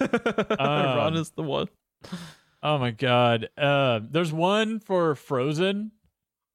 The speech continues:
Speaker 2: when she says in Let It Go, when she uses the word fractals, and someone is like, "This movie is set in eighteen whatever, fractals wasn't a word."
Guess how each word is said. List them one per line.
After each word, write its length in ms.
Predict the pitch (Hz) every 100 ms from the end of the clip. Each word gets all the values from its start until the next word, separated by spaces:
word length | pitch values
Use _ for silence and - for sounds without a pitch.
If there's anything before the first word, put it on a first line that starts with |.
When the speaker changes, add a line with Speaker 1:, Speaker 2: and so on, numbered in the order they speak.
| _ -
Speaker 2:
when 140 | 156
she 140 | 180
says 560 | 165 180 165 170 170 147
in 680 | 165 156 151 151 151 147 147 - _ -
Let 180 | 143 143
It 120 | 143
Go, 360 | 131 131 139 147
when 80 |
she 120 | 143 135
uses 200 | 131 135
the 80 |
word 180 | 131 120
fractals, 800 | - 117 117 - 190 214 - - _ _ _ _ _ _ _
and 160 | 147 143
someone 240 | 165 160
is 100 | 151 143
like, 440 | 147 143 131 123
"This 260 | 135 143 131
movie 340 | 143 135 135
is 260 | 131 117 - _ -
set 360 | - 127 117
in 380 | 135 117 113 110 131
eighteen 380 | 120 117 117
whatever, 340 | 107 107 110 107
fractals 400 | - 107 113 107
wasn't 240 | 107 107
a 40 | 101
word." 460 | 101 101 104 104